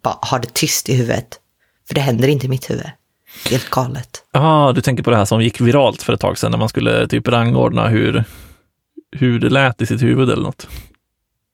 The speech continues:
Speaker 1: Nej, jag vet inte. Det kanske är en del av det, men jag såg någon fråga, en fråga en gång så här på,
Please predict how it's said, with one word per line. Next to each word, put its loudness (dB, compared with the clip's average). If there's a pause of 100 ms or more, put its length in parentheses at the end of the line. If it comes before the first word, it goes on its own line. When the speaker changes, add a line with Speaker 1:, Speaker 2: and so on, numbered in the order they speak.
(600)
Speaker 1:
Nej, 0
jag 0
vet 0
inte. -4 (100)
Det 0
kanske 0
är 2
en -4
del 2
av 0
det, 0
men -6
jag -4
såg -2
någon -2
fråga, 0
en -4
fråga 0
en -2
gång 0
så -4
här 2
på, -4